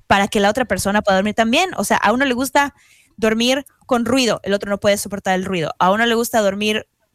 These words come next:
con el cuarto muy frío, el otro se necesita que esté calientito. O sea, esas cosas que no tendrían por qué significar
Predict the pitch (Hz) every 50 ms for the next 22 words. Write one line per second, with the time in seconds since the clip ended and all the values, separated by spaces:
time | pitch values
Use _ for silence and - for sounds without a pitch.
0 | _ _ - - 214 196 190 190 190 190 190 - - _ _ - 196 - - 220
1 | 214 - 233 226 226 233 220 - 269 277 302 285 226 - - 196 190 190 196 -
2 | 208 202 196 - - - - 190 170 131 - - - _ _ _ - 214 202 190
3 | 208 202 - - 190 - 196 190 - 185 - - 190 185 185 - 190 180 185 190
4 | 185 185 233 220 - 185 139 - - _ _ - - _ - - 269 247 - -
5 | _ _ _ _ _ _ _ _ _ _ _ 285 320 - 427 403 - - 330 330
6 | 330 - 311 285 311 - - - - _ _ _ _ _ _ _ _ - 330 311
7 | 339 392 - 453 392 370 339 359 359 370 349 285 247 320 330 320 381 320 302 285
8 | 240 269 226 - 262 254 269 294 302